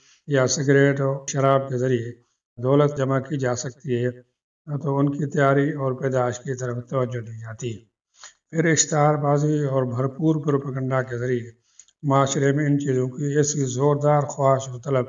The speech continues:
پیدا کی جاتی ہے کہ امیروں کے ساتھ ساتھ غریبوں پر بھی ان چیزوں کے حصول کا شوق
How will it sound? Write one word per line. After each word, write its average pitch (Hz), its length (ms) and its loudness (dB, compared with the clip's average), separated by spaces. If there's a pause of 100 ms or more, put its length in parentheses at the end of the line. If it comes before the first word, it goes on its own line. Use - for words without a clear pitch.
(160)
پیدا 127 260 4
کی 127 180 -4
جاتی 123 400 -2
ہے 135 60 0
کہ 139 100 -10
امیروں 147 360 4
کے 139 160 -6
ساتھ 131 360 0
ساتھ 131 260 -4 (520)
غریبوں 143 540 2
پر 131 180 0
بھی 139 160 0
ان 139 160 0
چیزوں 127 280 -2
کے 123 140 -8
حصول 120 400 -4
کا 127 240 -8 (480)
شوق 143 260 4